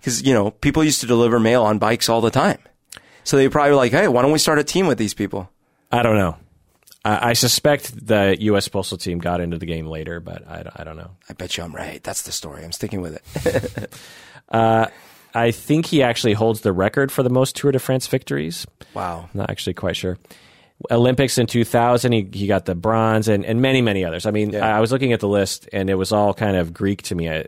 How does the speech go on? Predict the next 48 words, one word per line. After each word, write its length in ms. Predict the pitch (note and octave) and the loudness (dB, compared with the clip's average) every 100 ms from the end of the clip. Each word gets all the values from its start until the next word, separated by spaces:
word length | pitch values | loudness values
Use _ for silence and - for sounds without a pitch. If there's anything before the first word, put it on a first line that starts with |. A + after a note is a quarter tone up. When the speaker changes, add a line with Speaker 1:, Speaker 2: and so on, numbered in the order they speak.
| - | -4
Speaker 2:
all 160 | F#2+ | -2
these 180 | F#2+ F2 | -2 -2
different 380 | F#2+ F2 F2+ - | -4 -4 -8 -8
titles 380 | G2 F2 F2 F#2+ | -6 -4 -4 -2
that 100 | F2 | -4
I 40 | |
Speaker 1:
Mm-hmm. 60 | F#2 | -4
Speaker 2:
don't 80 | F2+ | -4
really, 160 | E2+ - - - | -6 -10 -10 0
I 80 | A#2+ | 2
know 320 | C3+ B2 - | 4 4 2
I've 140 | A#2 G2+ | -2 -2
heard 340 | - C3+ C3 | 0 2 4
of 40 | A2+ | 2
the 100 | G#2+ | 0
Tour 240 | - G#2 | 0 0
de 80 | F#2+ | -2
France, 520 | - F2 E2+ - - - - | -4 -4 -4 -6 -12 -16 -20
<laughs> 180 | - - | -20 -12
um, 480 | - - G#2+ G2+ - | -4 0 0 0 0
but 140 | G#2 F2 | -2 0
there's 180 | G2+ G2+ | 0 2
many 300 | A2+ A2+ G2+ | 2 4 2
other 180 | F#2 | 0
things 300 | F2 F2+ F2 | -2 -4 -4
that 100 | F2 | -6
he 140 | E2+ E2 | -6 -4
won 180 | E2+ D3+ | -2 0
Speaker 1:
You 80 | |
Speaker 2:
as 80 | C#3 | 0
Speaker 1:
mean 100 | E2+ | 0
Speaker 2:
well. 180 | G#2+ E2+ | -4 -4
Speaker 1:
France. 380 | - - - - _ | -10 -18 -20 -20 _
Speaker 2:
France. 340 | - - - _ - - - - - - _ | -16 -16 -20 _ -20 -20 -20 -20 -20 -20 _
He 320 | - A#2+ A#2 A#2 | -4 0 2 2
was 380 | A#2+ A2 G2 | 2 2 2
named 280 | A2+ A2+ A2 | 0 2 0
the 160 | E2+ G#2 | 0 -4
greatest 420 | F#2+ A#2 A#2 - | 0 2 2 2
American 360 | A2+ G#2 G2+ F#2 | 2 2 0 -4
cyclist, 840 | - A#2+ A#2 A#2 G#2+ G#2 - - _ _ _ _ _ _ - | 0 0 2 2 2 2 -6 -12 _ _ _ _ _ _ -10
uh, 380 | E2+ F2 F#2+ - | -6 -6 -6 -8
huge 340 | - B2+ A#2 | 0 0 2
story 240 | - A2+ | 2 2
in 40 | G#2+ | 2
the 40 | |
United 240 | G#2 G2 F#2+ | 2 0 -2
States. 680 | - G2 F#2+ F#2+ - - | -2 0 0 -2 -6 -10